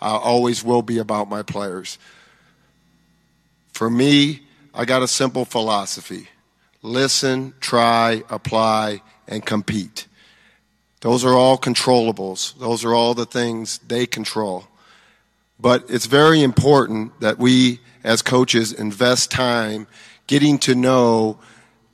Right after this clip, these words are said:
and g-, investing in their lives and who they are as people, because people are what make everything possible in this world. And,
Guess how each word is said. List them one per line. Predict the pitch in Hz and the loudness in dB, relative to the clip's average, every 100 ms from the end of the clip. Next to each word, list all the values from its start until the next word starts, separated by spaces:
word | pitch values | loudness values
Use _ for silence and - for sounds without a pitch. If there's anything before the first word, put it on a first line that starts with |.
| _ | _
and | 107 | -10
g-, | 107 - - | -10 -10 -6
investing | 117 107 139 147 - 131 120 | -4 2 4 4 2 0 2
in | 123 | 0
their | 117 113 | 2 0
lives | 107 113 123 104 104 107 - | 2 4 4 2 -2 -6 -6
and | - 110 | -4 -2
who | 127 147 | 4 4
they | 139 127 | 4 4
are | 120 117 | 4 2
as | 117 110 | 0 -6
people, | - - 123 98 95 | 0 2 2 -2 -10
because | 92 110 - 113 | -6 -6 -2 -2
people | - 147 151 147 139 135 - | 2 4 4 2 2 0 0
are | 117 | -2
what | 113 120 - | 2 0 0
make | 117 113 110 - - - - _ _ _ _ _ _ _ | -2 -2 -4 -10 -20 -20 -20 _ _ _ _ _ _ _
everything | 123 131 139 127 120 120 | -2 2 0 0 -2 -2
possible | - 120 117 - - 107 104 - | -2 0 0 -2 -6 -6 -6 -6
in | 107 | -6
this | 107 - | -6 -8
world. | 107 113 104 90 - - - _ | -6 -6 -6 -8 -14 -20 -20 _
And, | - 110 110 113 107 | -10 -8 -8 -10 -14